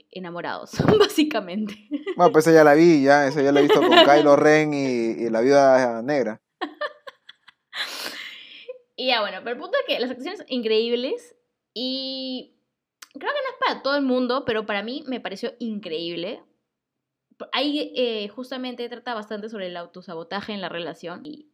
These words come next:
Speaker 1: y buenaza, para, yo la recomiendo completamente.
Speaker 2: Bien, ¿ah? Bueno, en mi caso, puta, mis recomendaciones, siem-, siempre en esta sección sufro como mierda.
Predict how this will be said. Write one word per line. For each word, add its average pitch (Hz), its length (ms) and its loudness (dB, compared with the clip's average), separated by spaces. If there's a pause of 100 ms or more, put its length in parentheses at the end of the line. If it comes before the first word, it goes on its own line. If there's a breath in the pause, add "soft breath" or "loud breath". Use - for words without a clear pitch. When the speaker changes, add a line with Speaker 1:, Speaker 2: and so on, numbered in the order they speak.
Speaker 1:
y 220 120 -8
buenaza, 240 520 -8
para, 214 260 -8
yo 277 100 -6
la 415 120 -4
recomiendo 220 680 -10
completamente. - 680 -20 (460)
Speaker 2:
Bien, 151 480 -4
¿ah? 127 200 -6 (340)
Bueno, 135 240 0
en 127 200 -4
mi 135 140 -6
caso, 196 480 4
puta, 123 400 -2 (120)
mis 127 180 -6
recomendaciones, 127 760 -2
siem-, 196 220 -6
siempre 226 240 -4
en 196 80 0
esta 220 180 -2
sección 156 300 -4
sufro 160 260 -4
como 117 200 -4
mierda. 110 320 -8